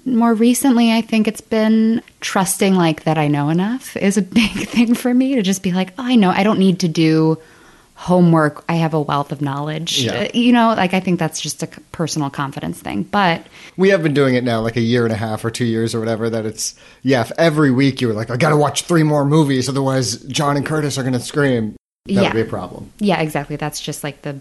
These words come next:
Speaker 1: good student in me,
Speaker 2: Yeah.
Speaker 1: rather than, you should probably be watching them for, like, curiosity and stuff. I don't know. Have you done that? Have you watched
Speaker 2: I
Speaker 1: more?
Speaker 2: Occasionally.
Speaker 1: Mm-hmm.
Speaker 2: When I see, because Netflix, like, breaks down its whole, like, "Oh, if you love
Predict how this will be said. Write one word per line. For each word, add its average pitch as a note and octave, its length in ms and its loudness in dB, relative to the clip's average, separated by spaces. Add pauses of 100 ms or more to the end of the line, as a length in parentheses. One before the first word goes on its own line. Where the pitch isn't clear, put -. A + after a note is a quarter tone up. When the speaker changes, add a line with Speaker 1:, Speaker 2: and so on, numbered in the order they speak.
(220)
Speaker 1:
good D3 180 -6
student E3 400 -2
in F3+ 140 2
me, G3+ 240 0
Speaker 2:
Yeah. - 60 2
Speaker 1:
rather D#3 260 0
than, D3+ 420 -6
you F3 80 -6
should E3 240 -8 (140)
probably F#3+ 240 -4
be D#3+ 220 -10 (180)
watching E3 220 -4
them D#3+ 120 -4
for, - 120 -12
like, D#3 140 -10
curiosity D3+ 680 -6
and E3+ 140 -6
stuff. - 220 -8
I G#3 60 0
don't G3+ 100 2
know. D3+ 100 2
Have F3 160 -2
you F#3+ 140 4
done A3+ 200 2
that? F4 220 -2
Have G3 120 -2
you A3 300 4 (680)
watched F3+ 380 4
Speaker 2:
I G#3+ 40 4
Speaker 1:
more? A#3 340 -2 (840)
Speaker 2:
Occasionally. G#2+ 960 -2 (120)
Speaker 1:
Mm-hmm. G3+ 240 4
Speaker 2:
When G3 280 6
I E3+ 200 2
see, C#3+ 460 0
because C3+ 320 -2
Netflix, C#3+ 420 -2
like, B2+ 160 -2
breaks A#2 260 -2
down A2 300 -2
its G#2 100 -6
whole, G#2+ 300 -4
like, G#2 340 -6
"Oh, F3 320 2
if A#2+ 180 -4
you G#3 140 0
love A2+ 480 0